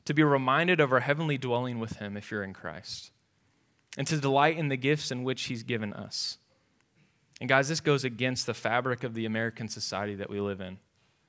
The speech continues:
This, this cuts completely against the grain of a culture that says, actually, uh, you are what you produce.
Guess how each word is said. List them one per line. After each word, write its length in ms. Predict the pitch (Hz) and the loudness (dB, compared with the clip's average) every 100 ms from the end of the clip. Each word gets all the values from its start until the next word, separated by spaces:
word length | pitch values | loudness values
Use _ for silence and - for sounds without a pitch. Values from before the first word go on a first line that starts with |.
| _ _ | _ _
This, 160 | 143 139 | -2 0
this 180 | 147 139 | 0 0
cuts 420 | - 156 - - - - | 2 2 2 -4 -8 -4
completely 640 | 151 135 - 160 170 160 | -2 0 2 2 4 2
against 360 | 147 135 131 - | 2 0 -2 -4
the 60 | |
grain 380 | 120 110 101 95 - _ _ _ - | -2 -2 -2 -6 -12 _ _ _ 0
of 100 | 135 | 2
a 60 | 135 | 4
culture 340 | 156 156 170 | 4 4 4
that 120 | 143 | 2
says, 280 | 135 147 143 | 4 4 2
actually, 540 | 131 156 - 180 156 139 | 4 2 4 4 4 4
uh, 200 | 139 127 | 4 4
you 320 | 127 135 190 | 2 2 2
are 320 | - 151 175 190 | 4 6 8 8
what 260 | 165 - | 6 2
you 100 | 170 | -4
produce. 720 | 151 151 143 131 - - - | 0 2 2 2 2 2 2